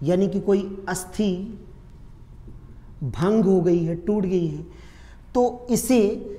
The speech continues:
सही तरह, सही तरह से बैठाने के लिए, settle करने के लिए, के लिए भी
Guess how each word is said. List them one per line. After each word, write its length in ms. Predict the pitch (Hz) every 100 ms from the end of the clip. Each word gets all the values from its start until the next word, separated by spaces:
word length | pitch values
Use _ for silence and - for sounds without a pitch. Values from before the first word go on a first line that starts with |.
| - -
सही 480 | - - 220 247
तरह, 520 | 269 247 214 214 165 -
सही 340 | - 220 269
तरह 280 | 262 208 202
से 200 | - 226
बैठाने 560 | 185 175 156 170 185
के 200 | 196 185
लिए, 480 | 156 135 127 120 - - - - - - - -
settle 440 | - 202 190 220 214
करने 320 | 190 151 160
के 140 | 147
लिए, 400 | 127 120 120 - - - - - - - - - - - - - - - - - - - - - - - - - - - - - - - - -
के 100 | 185
लिए 200 | 180 185
भी 300 | 170 160 156